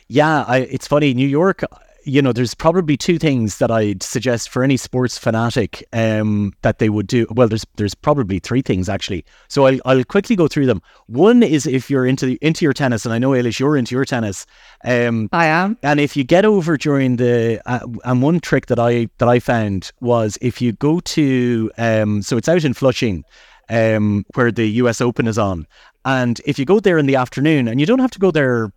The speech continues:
Speaker 1: very late, I mean, you can go there maybe sometime after lunch, you'll actually, you can get a free ticket, um, because somebody coming out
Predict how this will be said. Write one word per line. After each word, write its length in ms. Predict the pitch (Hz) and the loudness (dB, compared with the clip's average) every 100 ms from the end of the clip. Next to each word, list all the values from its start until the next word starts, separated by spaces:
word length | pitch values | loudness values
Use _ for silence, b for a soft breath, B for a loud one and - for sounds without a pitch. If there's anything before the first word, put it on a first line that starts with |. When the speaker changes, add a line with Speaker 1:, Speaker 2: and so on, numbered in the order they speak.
| _ | _
Speaker 1:
very 240 | 135 180 | 0 2
late, 340 | 160 95 95 139 | 2 0 0 0
I 40 | |
mean, 120 | 117 | 0
you 80 | 120 | 0
can 140 | 117 131 | 0 0
go 120 | 175 | 2
there 160 | 156 | 2
maybe 220 | 127 123 110 | 2 0 -2
sometime 340 | 135 123 117 | -2 0 -2
after 220 | 113 - | -2 -2
lunch, 260 | 127 123 - b b | -2 -2 -6 b b
you'll 160 | 120 143 | 0 2
actually, 260 | 202 - 120 | 2 -2 -2
you 60 | |
can 120 | 131 | 0
get 140 | 123 175 | 2 2
a 60 | |
free 180 | - 135 | 0 -2
ticket, 420 | 127 107 175 - - - | -2 0 -2 -2 -12 -4
um, 320 | 120 117 113 | -2 0 0
because 260 | 131 131 - | 0 -2 -2
somebody 240 | 151 135 | -2 -2
coming 300 | - 123 117 | 0 0 0
out 320 | 139 170 - | 0 -2 -4